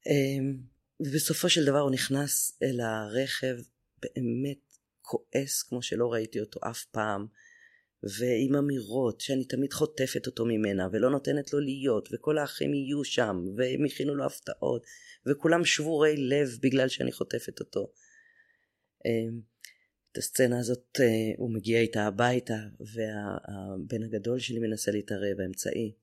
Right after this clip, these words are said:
מנסה להתערב, אה, ואנחנו פשוט לא מצליחים להרגיע אותו. אני חושבת שזה אחת הפעמים שראיתי הכי חי את איך יוצרים בביום של אירועים את הכעס אלינו.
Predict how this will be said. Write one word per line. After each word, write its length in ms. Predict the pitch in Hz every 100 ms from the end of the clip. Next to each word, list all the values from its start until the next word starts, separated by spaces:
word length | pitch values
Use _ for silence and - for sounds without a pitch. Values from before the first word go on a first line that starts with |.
| -
מנסה 300 | 110 - 110
להתערב, 560 | 107 - 104 104 104 107 - _ _ _ _ _ -
אה, 40 | 107 107 110 104
ואנחנו 280 | 104 -
פשוט 300 | - - 131
לא 60 | 120
מצליחים 440 | 120 - 101 110
להרגיע 380 | 107 98 92 98
אותו. 200 | 98 -
אני 100 | 98 -
חושבת 200 | - -
שזה 260 | - 98 95 87 - _ - _ _ _ 104
אחת 240 | - 117
הפעמים 400 | 117 110 110 113
שראיתי 420 | 113 107 113 107
הכי 220 | 101 -
חי 480 | 107 - - 107 101 -
את 100 | -
איך 160 | 92 -
יוצרים 640 | 98 - - 90 107 104 92 _ _ _ _
בביום 760 | 110 110 104 123 139 151 139 123 123
של 480 | - - 104 107 104 - _ -
אירועים 500 | 107 104 113 117 113 - _ _ _ _ _ _ -
את 180 | 107 101
הכעס 1080 | 98 95 95 101 - _ - 101 95 - 101
אלינו. 320 | 98 98